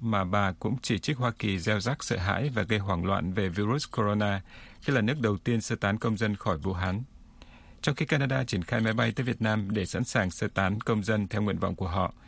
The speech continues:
hiện chưa rõ tình trạng của mười bảy người mà Bộ Ngoại giao Việt Nam hôm hai mươi sáu tháng một nói là lưu học sinh Việt Nam và người nhà đang ở Vũ Hán, tỉnh Hồ Bắc.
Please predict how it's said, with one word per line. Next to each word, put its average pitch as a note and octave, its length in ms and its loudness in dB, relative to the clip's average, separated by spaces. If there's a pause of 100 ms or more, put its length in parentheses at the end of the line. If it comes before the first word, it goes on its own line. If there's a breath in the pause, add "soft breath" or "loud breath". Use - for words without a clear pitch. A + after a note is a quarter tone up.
(300 loud breath)
hiện A#2+ 180 2
chưa C#3+ 100 0
rõ C3 160 0
tình A2+ 220 0
trạng G2+ 300 -2
của G2+ 280 0
mười F#2+ 240 0
bảy F#2+ 220 0
người G2 320 0
mà G2 180 0
Bộ G2 140 0
Ngoại G2 160 0
giao A2 160 0
Việt G#2 140 0
Nam A2 220 2
hôm G2+ 220 -2
hai A2 80 0
mươi G#2 100 0
sáu G#2 180 -2
tháng B2 160 0
một G2+ 160 0
nói F#2+ 300 0 (420 loud breath)
là A2 120 4
lưu B2 180 2
học A2 160 -4
sinh A#2+ 160 -2
Việt G#2 180 -2
Nam A2 220 2
và G2+ 140 0
người F#2+ 220 0
nhà F#2+ 300 0
đang G2+ 240 0
ở F2+ 60 -2
Vũ G2 180 -4
Hán, G2 280 -2
tỉnh F2+ 220 -4
Hồ F2 160 -2
Bắc. G#2 200 -2